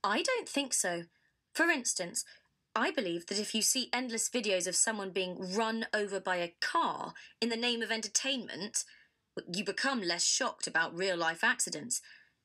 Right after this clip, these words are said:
and maybe you assign blame differently. You think it's down to the victim, not the driver going too fast. I suppose what's good is that at least the videos allow us to debate this kind of thing.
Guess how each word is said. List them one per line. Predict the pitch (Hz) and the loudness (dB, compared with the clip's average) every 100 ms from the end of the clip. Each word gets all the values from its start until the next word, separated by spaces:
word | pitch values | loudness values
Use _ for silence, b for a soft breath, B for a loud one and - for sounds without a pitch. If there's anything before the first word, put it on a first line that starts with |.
| - | -4
and | 220 | 0
maybe | 254 277 214 | 0 0 -2
you | 185 190 | -4 0
assign | 185 220 202 | 0 0 -2
blame | 180 226 220 | 0 0 0
differently. | 208 170 - 160 156 156 B B B _ - | -2 -6 -6 -4 -4 -4 B B B _ -4
You | 240 | -2
think | 233 370 339 | 0 0 0
it's | 233 - | -2 0
down | 196 185 | 2 0
to | 175 | -4
the | 185 | 0
victim, | 339 339 170 165 175 B _ | 0 0 -4 -4 -10 B _
not | 240 240 | -2 -2
the | 226 | -2
driver | 240 269 277 196 | 0 0 0 0
going | 185 180 180 | 0 0 -2
too | - 240 233 - | -2 -4 -6 -8
fast. | - 196 156 - - - _ _ _ _ _ - | -2 -2 -2 -2 -2 -4 _ _ _ _ _ 0
I | 220 | 0
suppose | 247 - 302 302 220 | 0 0 2 2 0
what's | 202 - | -2 -2
good | - 220 190 175 - | 2 2 4 2 0
is | 185 185 175 | -2 0 -2
that | 190 180 - | 2 2 2
at | 202 - | 0 0
least | 247 262 - - | -2 0 -2 -2
the | 196 | -2
videos | 202 196 180 175 | -2 2 2 0
allow | 170 190 185 | 0 0 0
us | 170 | -2
to | - | -4
debate | 170 170 196 - | -4 -2 -2 -2
this | 170 - | -4 0
kind | 170 160 | 0 -2
of | 170 | -4
thing. | - 165 170 | -2 -4 -2